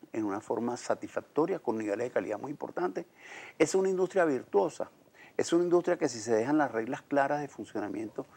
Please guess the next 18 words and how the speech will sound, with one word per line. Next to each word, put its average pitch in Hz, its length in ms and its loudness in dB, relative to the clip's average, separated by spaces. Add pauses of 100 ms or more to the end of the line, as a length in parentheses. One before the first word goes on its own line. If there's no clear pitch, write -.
(180)
se - 160 0
resuelve 120 420 2
el 180 100 -8
tema 151 220 -2
cambiario, 101 520 -2
porque 110 200 -6
el - 80 -8
tema 110 180 -2
cambiario 151 420 -4
pareciera - 520 -4 (300)
que 113 80 -4
en 110 40 -2
este 110 120 -4
momento 123 280 -4
es - 60 -20
como 139 160 -6
un 135 100 -2
favor 131 540 2